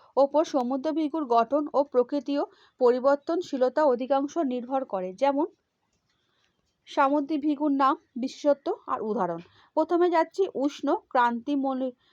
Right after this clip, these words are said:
ক্রান্তীয় মণ্ডলীয় ভৃগু। এর হচ্ছে উচ্চ তাপমাত্রা ও ভারী বৃষ্টিপাতের কারণে এই ভৃগু রাসায়নিক ক্ষয়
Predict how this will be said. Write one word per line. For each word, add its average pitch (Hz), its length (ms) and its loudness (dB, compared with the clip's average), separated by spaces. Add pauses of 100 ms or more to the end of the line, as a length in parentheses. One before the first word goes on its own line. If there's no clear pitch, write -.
(220)
ক্রান্তীয় 277 540 2
মণ্ডলীয় 269 580 0
ভৃগু। 170 360 -6 (140)
এর 320 220 0
হচ্ছে 330 340 -2 (360)
উচ্চ 294 380 -4 (180)
তাপমাত্রা 285 680 2
ও 285 120 4
ভারী 254 400 0
বৃষ্টিপাতের 277 720 -2
কারণে 247 400 2
এই 277 260 -2
ভৃগু 262 360 -2
রাসায়নিক 269 600 -2
ক্ষয় 220 260 0